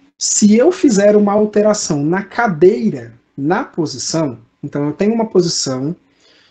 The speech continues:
de analista de treinamento e essa posição, ah, eu tô dizendo que ela tá na sede. Quando eu entro na posição e eu digo que local, cargo, as informações, elas se sin-, elas estão sincronizadas,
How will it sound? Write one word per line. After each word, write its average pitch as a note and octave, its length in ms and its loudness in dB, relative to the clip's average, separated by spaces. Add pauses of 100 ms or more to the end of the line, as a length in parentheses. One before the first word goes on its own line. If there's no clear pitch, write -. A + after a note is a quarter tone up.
(120)
de E3+ 160 2
analista G3 500 2
de F#3+ 120 0
treinamento F3 800 2 (880)
e F3 160 4
essa F3+ 240 0
posição, D#3+ 720 -2 (680)
ah, C#3+ 240 -4
eu D#3+ 100 -6
tô E3 140 0
dizendo D#3+ 260 0
que E3+ 100 -4
ela E3 120 2
tá D#3+ 180 0
na E3 140 0
sede. D#3+ 460 0
Quando G#3+ 340 4
eu C#4+ 200 6
entro F#3 360 2
na F#3+ 320 2
posição A3+ 800 -4 (440)
e E3 140 2
eu G3+ 160 4
digo E3 560 -2
que D3+ 400 -6 (220)
local, E3+ 540 0
cargo, C#3 720 -6 (160)
as C#3+ 200 -10
informações, D#3 560 -4
elas C#3+ 180 -6
se - 220 -2
sin-, G#3 360 0
elas C#3+ 260 -4
estão G3+ 340 -2
sincronizadas, C#3+ 1300 -4